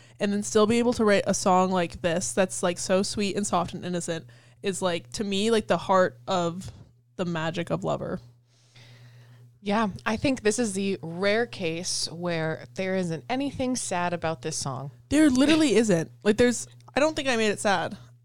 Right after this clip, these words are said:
Speaker 2: No. There's, I mean, I can't think, I can't think of a way to make it sad, and that's saying something, 'cause I can make most things <laughs> sad. It's my
Speaker 1: I can't
Speaker 2: superpower.
Speaker 1: remember if I made anything sad.
Speaker 2: Well, I guess we'll find out.
Speaker 1: We'll find out. We'll get there.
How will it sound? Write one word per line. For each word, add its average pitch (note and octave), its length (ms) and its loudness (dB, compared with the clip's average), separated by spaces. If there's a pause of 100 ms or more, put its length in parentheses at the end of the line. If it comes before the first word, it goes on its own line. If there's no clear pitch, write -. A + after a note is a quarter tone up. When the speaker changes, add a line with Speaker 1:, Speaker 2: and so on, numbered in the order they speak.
(120)
Speaker 2:
No. F#3+ 380 0 (360)
There's, A#3 260 0
I G3+ 80 4
mean, A3 180 4
I G#3+ 140 4
can't B3+ 260 0
think, G#3 160 0 (140)
I F#3+ 360 6
can't - 280 -6
think D3+ 180 -2
of D#3 60 -6
a D#3 80 0
way D3+ 160 -2
to D#3 60 -4
make D3 200 -6
it - 80 -8
sad, C#3 240 0
and E3 100 -2
that's - 140 -2
saying F3+ 220 2
something, C#3 340 -8
'cause - 100 -6
I F3+ 100 2
can A#3 120 -2
make A#3 180 0
most G#3 220 2
things E3+ 200 0
<laughs> - 80 -2
sad. - 240 0
It's - 200 -2
my A3+ 60 4
Speaker 1:
I G#3 40 2
can't G#3+ 220 -4
Speaker 2:
superpower. F3+ 280 4
Speaker 1:
remember B3 140 0
if A#3 120 -8
I G3+ 60 0
made F3+ 180 -2
anything F3 280 -6
sad. F#3 380 -8 (160)
Speaker 2:
Well, G3+ 220 0
I A#3+ 80 -2
guess F#4+ 180 0
we'll A#3+ 80 -4
find D#3 240 -4
out. D#3+ 300 -2
Speaker 1:
We'll C4+ 100 -8
find A#3+ 220 2
out. E3 180 -2
We'll B3 120 -4
get A#3 160 -2
there. E3+ 280 -4